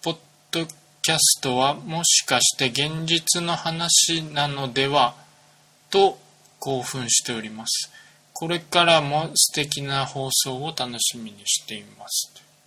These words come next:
おー、ありがとうございます。まあ、ちょっと名前とか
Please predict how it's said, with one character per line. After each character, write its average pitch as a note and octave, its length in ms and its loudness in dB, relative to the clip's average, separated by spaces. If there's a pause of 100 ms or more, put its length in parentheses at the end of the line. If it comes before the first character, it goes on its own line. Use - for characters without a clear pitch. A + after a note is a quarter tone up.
(920)
お C#3 40 -4
ー、 A2+ 340 -6 (280)
あ C#3 140 4
り B2 60 4
が A2+ 60 0
と G#2+ 120 -10
う G2+ 40 -12
ご G2+ 60 -14
ざ F#2+ 80 -10
い - 20 -16
ま - 160 -20
す。 - 1040 -8 (240)
ま C#3 60 -6
あ、 - 20 -4
ち - 200 2
ょ - 20 -4
っ - 20 -4
と A#2 40 -4
名 A#2+ 120 4
前 B2+ 280 4
と - 160 -10
か G#2+ 320 -8